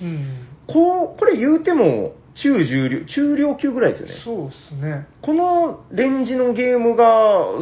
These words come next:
Speaker 2: そこまで点取るって、なかなか意外とないような気がしますね。
Speaker 1: うん、そうっすね。で、
Speaker 2: うん。
Speaker 1: あの、もう自分最近、大箱の購入をもう本当に控えてたんですけど、
Speaker 2: はい。
Speaker 1: ちょっとこればかりはもう辛抱たまらんと思って、
Speaker 2: おー。
Speaker 1: 久しぶりに買いました。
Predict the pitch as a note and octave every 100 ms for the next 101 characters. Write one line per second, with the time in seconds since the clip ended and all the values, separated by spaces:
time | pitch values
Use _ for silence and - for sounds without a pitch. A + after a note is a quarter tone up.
0 | - F#3 A#3+ C4 B3+ D#3+ - G3 F3 F#3+
1 | E3 - B2 D#3 A3+ C#4 C#4 D4 C#4+ C4+
2 | B3+ A#3 G#3 F#3 - G3+ A#3+ A#3 A#3 G#3+
3 | G#3+ D#3 G#2+ G2+ A2+ G2+ - F3 D3+ G#2+
4 | - - F#3 C#3+ D3+ D3 C#3+ A#3 B3 C4+
5 | B3+ A3+ G3 F#3+ G3 G3+ D#3 F#3+ A3+ A3+
6 | A3 A3 A3+ - G3+ G#3 A3 G#3+ A3+ A3
7 | G3+ G#3 G3+ G3+ G3 F#3+ D3 A3+ A#3+ -
8 | A#3+ A#3+ - - A3+ G#3+ D#3+ D3+ C3+ C3+
9 | - D3+ F#3+ - - C3 A2+ - - -
10 | _ - F#3 E3 - - G#3 A3+ A3 A3+
11 | G3 E3+ D3+ D3 D3 - G3+ F3+ D3+ C#3
12 | D3+ D#3 D#3+ D3+ C3+ - C#3+ C3+ - G#3
13 | F#3+ G#2+ G#2 G2+ F#2 F2 D#2 C2+ D3+ F3+
14 | D#3+ E3 D3+ D3+ D3 C#3 C3 - -